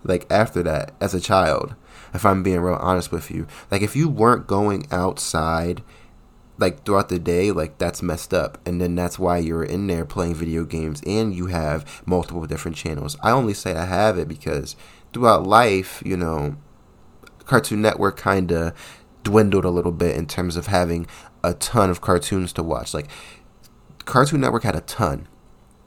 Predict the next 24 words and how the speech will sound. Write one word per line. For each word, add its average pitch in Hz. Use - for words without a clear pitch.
that 78
I 82
loved, 82
but 95
then 92
it 80
went 98
down 104
a 92
little 90
bit. 80
You 92
know, 82
Dexter's 92
Lab, 90
Johnny 90
Bravo, 85
they 87
all 95
started 98
going 98
away. 92
Powerpuff 95
Girls, 92